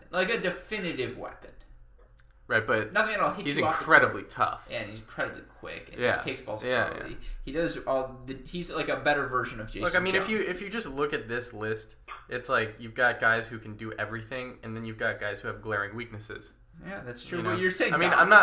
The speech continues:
Speaker 2: I'm not, I'm, it's all relative, obviously. You know, none of these guys are inside the
Speaker 1: When
Speaker 2: top
Speaker 1: you say
Speaker 2: twenty,
Speaker 1: these
Speaker 2: but
Speaker 1: guys, who do you mean?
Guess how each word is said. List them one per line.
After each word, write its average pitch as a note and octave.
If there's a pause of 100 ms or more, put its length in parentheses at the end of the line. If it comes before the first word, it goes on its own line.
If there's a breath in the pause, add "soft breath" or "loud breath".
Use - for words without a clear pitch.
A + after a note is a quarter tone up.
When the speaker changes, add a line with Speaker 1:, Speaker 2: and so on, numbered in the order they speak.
Speaker 2:
I'm F3+
not, F#3
I'm, D#3+
it's E3
all F3
relative, A2
obviously. G#2
You G#2
know, - (320)
none A2+
of A#2
these A2
guys G#2
are G#2
inside G2+
the -
Speaker 1:
When -
Speaker 2:
top -
Speaker 1:
you D#3
say F#3+
Speaker 2:
twenty, C#3
Speaker 1:
these G2+
Speaker 2:
but B2
Speaker 1:
guys, B2+
who B2+
do A#2
you A2+
mean? D#2+